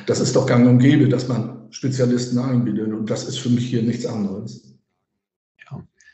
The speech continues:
Speaker 2: Das heißt, also ein Irrglaube oder ein, unter Umständen, also ein, ein Hirngespinst zu sagen, es muss jetzt wirklich, äh, man muss in den Zahlen, jeder muss in den Zahlen zu Hause sein.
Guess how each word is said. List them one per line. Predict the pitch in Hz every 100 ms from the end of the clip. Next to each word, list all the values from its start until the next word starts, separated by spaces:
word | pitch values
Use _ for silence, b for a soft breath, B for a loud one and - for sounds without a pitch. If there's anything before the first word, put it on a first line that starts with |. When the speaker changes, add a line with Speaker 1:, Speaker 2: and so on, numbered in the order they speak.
| b
Speaker 2:
Das | 101
heißt, | 101 110 - - -
also | 104 113 101 - - -
ein | 98 95 95 95 117 -
Irrglaube | - - 113 113 98 110 113 110 110
oder | 98 92 90
ein, | 90 90 85 - -
unter | 95 95
Umständen, | 107 104 110 101 - 98 87 - _ _ _ _ _ _ _ _ -
also | 92 95
ein, | 92 92
ein | 87 85 82
Hirngespinst | 101 110 107 - - 101 104 -
zu | 98
sagen, | 95 90 101 104 101
es | 90 - -
muss | - 90 107
jetzt | 107 -
wirklich, | 104 107 104 -
äh, | 107 98 98
man | 98 95
muss | 110
in | 104
den | 104 98
Zahlen, | 95 95 113 110
jeder | 98 120 135
muss | 113 113
in | 104
den | 98
Zahlen | 101 98 104
zu | 98
Hause | 101 120 123
sein. | 117 110 113